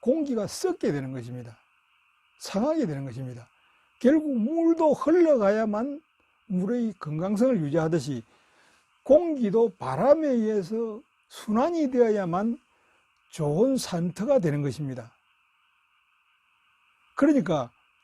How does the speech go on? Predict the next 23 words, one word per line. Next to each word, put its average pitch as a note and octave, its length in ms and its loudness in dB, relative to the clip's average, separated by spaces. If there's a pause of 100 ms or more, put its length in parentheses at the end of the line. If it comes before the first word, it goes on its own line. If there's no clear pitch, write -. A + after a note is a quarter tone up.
바람이 A3 420 0
없는 F3 320 -2
곳이 G3+ 220 0
좋다, E3 340 -8
좋은 D#3 240 -6
땅이다라고 D#3 500 -6
생각은 A#3 520 -2 (380)
절대로 E4 540 -2
잘못된 E3 520 0
것이고, F3+ 440 0 (640)
바람이 C4 400 4
차라리 A3+ 340 0
좀 G#3+ 240 -2
많이 F3+ 340 -2
부는 A3+ 320 0
곳이 A#3 440 -2 (380)
바람이 F3 400 -2
전혀 G#3 360 0
없는 F#3 320 0
것보다는 F#3 640 -6 (140)
나을 C4 280 0
수가 D#3+ 180 -2
있습니다. B2 400 -12